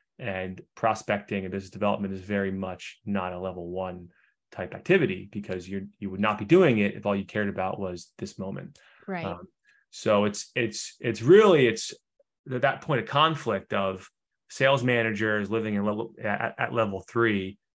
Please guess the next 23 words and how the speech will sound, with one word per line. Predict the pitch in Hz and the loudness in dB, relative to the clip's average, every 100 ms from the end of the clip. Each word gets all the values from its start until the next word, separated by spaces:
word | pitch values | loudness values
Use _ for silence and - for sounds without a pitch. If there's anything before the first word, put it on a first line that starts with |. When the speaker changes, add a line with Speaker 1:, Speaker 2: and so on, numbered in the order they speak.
| _ | _
Speaker 1:
the | 104 | 0
reps | 117 107 113 | 0 0 -4
are | |
living | 110 107 104 | -4 -4 -2
at | |
level | 107 98 98 | -2 -2 -2
one. | 107 143 104 95 | 2 2 2 -4
So | 104 110 | -6 -4
no | 107 | -2
wonder | 104 135 139 107 | 2 2 2 2
they're | 101 | 0
gonna | 98 95 | -2 -4
have | 95 92 87 - _ _ _ _ _ | -4 -4 -8 -18 _ _ _ _ _
different, | 110 - 104 98 - _ _ _ _ _ - | -6 -2 -2 -2 -8 _ _ _ _ _ -8
different | 104 107 98 | -4 -2 -2
ideas | 95 110 104 92 90 - | -2 0 0 -2 -8 -12
of | 113 101 95 | -8 -8 -4
how | 101 | -2
to | 98 | -2
go | 95 | -2
about | 95 92 | -4 -6
their | 98 | -6
day, | 95 107 - | -4 -4 -4